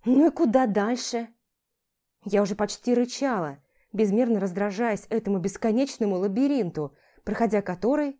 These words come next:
мы с братом угробили почти все свободное время, что у нас было. «Не спрашивай у меня. Спроси у того, кто знает», буркнул Ким. Я незамедлительно решила это сделать.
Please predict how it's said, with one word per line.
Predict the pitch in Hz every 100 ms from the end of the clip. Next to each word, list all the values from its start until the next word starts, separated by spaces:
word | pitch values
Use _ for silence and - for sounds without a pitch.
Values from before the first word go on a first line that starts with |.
| -
мы | 185
с | 196
братом | 208 240 247 240
угробили | 226 208 226 220
почти | 220 220 - 226
все | - -
свободное | 311 - 233 240 208 226
время, | 208 262 190 135 - _ -
что | - 220
у |
нас | 175 175
было. | 185 214 156 139 _ _ _ _ _ _ _ _ _ _
«Не | - 214
спрашивай | - 269 190 - 165 165
у | 190
меня. | 196 190 156 151 _ _ _ _ _ _
Спроси | - 269 294 -
у | 339
того, | 330 294 359
кто | -
знает», | 202 220 202 151 - - _ _ _ _ _ _ _ -
буркнул | 190 247 - 185
Ким. | 175 - 175 139 135 _ _ _ _ _ _ _ _ _ _ _ _
Я | 233 220
незамедлительно | 214 226 196 285 269 220 190
решила | 190 - 311
это | - 202 233
сделать. | 202 175 180 139 139 -